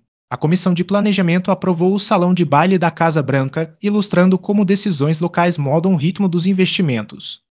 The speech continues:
A regra Beard impede que o financiamento para a ala leste passe pela reconciliação orçamentária. Os republicanos vão reescrever o texto e seguir com o objetivo de infraestrutura. A questão é tratada como erro de redação,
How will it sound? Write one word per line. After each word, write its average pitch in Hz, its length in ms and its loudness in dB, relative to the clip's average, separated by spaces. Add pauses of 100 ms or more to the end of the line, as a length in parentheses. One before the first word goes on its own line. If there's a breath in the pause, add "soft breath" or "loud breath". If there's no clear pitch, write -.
(180)
A 113 100 -6
regra 147 360 -2
Beard 160 240 -2
impede 160 380 -2
que 180 100 -6
o 156 60 0
financiamento 156 800 -4
para 156 260 -4
a 139 60 -2
ala 120 160 -4
leste 131 380 -4
passe 160 340 -4
pela 143 220 -4
reconciliação 175 840 -2
orçamentária. 180 680 -2
Os 156 120 -4
republicanos 170 760 -2
vão 147 160 -4
reescrever 147 560 -2
o 131 60 -4
texto 143 420 -4
e 143 60 -4
seguir 180 320 -2
com 196 160 -4
o 202 40 0
objetivo 175 480 0
de 165 120 -2
infraestrutura. 190 680 -4
A 165 40 -4
questão 165 380 -4
é 170 80 0
tratada 175 500 -4
como 175 300 0
erro 143 180 0
de 139 100 -6
redação, 135 640 -4